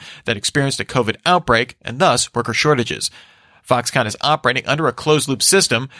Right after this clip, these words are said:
which includes having workers only moving between their lodgings and production lines.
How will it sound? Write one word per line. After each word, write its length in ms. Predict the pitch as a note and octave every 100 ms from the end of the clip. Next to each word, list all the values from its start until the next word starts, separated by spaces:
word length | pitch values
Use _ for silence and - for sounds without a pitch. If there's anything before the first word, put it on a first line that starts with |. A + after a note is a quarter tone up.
| -
which 180 | - C3
includes 400 | B2+ - F#3+ D#3
having 260 | - B2+ A#2
workers 320 | C3+ C3 B2+ -
only 300 | C#3+ F3+ F#3
moving 340 | C#3 D#3 D3 A#2+
between 260 | A#2 D#3
their 120 | A2 A2
lodgings 580 | D3 G3 A#2+ A2 A#2+ - _ -
and 260 | C#3 A#2
production 400 | - B2+ C2+ -
lines. 460 | A#2 A2 C2+ A#1